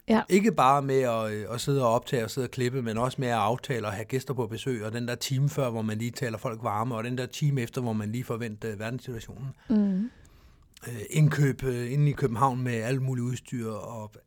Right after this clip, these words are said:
Speaker 2: alt det, der hører til. Vi har
Speaker 1: Ja.
Speaker 2: brugt så mange timer på det, at man skulle tro, det var løgn.
Speaker 1: Ja.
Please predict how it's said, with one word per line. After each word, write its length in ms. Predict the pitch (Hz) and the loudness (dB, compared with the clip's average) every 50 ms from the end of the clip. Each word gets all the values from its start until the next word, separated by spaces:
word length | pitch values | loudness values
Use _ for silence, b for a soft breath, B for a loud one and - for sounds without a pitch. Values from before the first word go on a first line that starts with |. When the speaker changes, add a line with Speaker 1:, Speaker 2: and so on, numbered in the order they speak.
| _ _ _ - | _ _ _ 4
Speaker 2:
alt 280 | 170 220 226 220 - - | 6 6 6 6 2 0
det, 120 | 160 151 | 2 4
der 120 | 151 147 | 6 6
hører 160 | 135 135 127 120 | 6 6 4 2
til. 320 | 120 - 127 117 120 120 120 | 0 -2 -2 -2 -2 -2 -2
Vi 60 | 123 | -2
har 60 | 131 120 | 0 2
Speaker 1:
Ja. 60 | 110 135 | 4 4
Speaker 2:
brugt 160 | 151 147 - | 4 4 2
så 120 | - 147 | 0 0
mange 280 | 131 131 120 123 127 123 | 0 2 2 0 0 -2
timer 280 | - - 117 117 120 | -4 -4 -4 -2 -4
på 220 | 117 - - 107 104 | -4 -2 -4 -4 -2
det, 80 | 113 | -2
at 240 | 110 107 104 - - 107 | -4 -6 -8 -8 -10 -10
man 140 | 107 104 | -10 -10
skulle 120 | - - - - | -10 -14 -14 -12
tro, 80 | - 127 | -10 -8
det 100 | 110 98 | -8 -6
var 60 | 95 | -6
løgn. 280 | 90 92 92 90 87 - _ _ - | -4 -6 -6 -6 -8 -14 _ _ -2
Speaker 1:
Ja. 160 | - 214 208 | 0 0 0